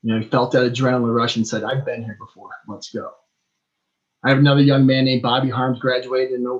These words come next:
five. He's a left-hand pitcher for us, and he was flying a F fifteens. He was twenty-four years old, and he was, uh, sitting alert, and he got the go call.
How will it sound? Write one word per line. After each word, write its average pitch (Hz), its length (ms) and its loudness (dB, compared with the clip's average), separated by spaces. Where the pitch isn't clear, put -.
five. 127 360 -2
He's 127 100 -10
a 113 80 -10
left-hand 127 480 -6
pitcher 120 380 -8
for 127 220 -2
us, 127 140 -8
and 113 160 -12
he 151 120 0
was 139 160 0
flying 135 300 0
a 117 260 -4
F 143 240 -2
fifteens. 139 540 0
He 120 60 -2
was 110 120 -10
twenty-four 135 680 -4
years 127 260 -4
old, 131 340 -2
and 113 80 -12
he 123 120 -6
was, 127 200 -4
uh, 110 260 -6
sitting 135 340 -6
alert, 135 360 -2
and 135 80 -4
he 131 60 -4
got 127 180 -6
the 123 60 -10
go 123 320 -4
call. - 460 -10